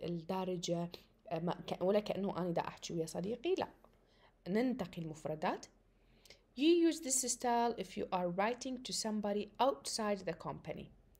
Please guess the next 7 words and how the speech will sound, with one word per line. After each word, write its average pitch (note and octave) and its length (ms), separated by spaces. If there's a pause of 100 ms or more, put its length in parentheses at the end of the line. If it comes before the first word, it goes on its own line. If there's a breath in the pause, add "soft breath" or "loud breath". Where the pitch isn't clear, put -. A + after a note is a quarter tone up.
خاصة B3+ 460
إذا F#3 200
أنت F#3 160
دا - 120
تراسل F#3+ 540
شركة D#4+ 440
أخرى، A#3+ 280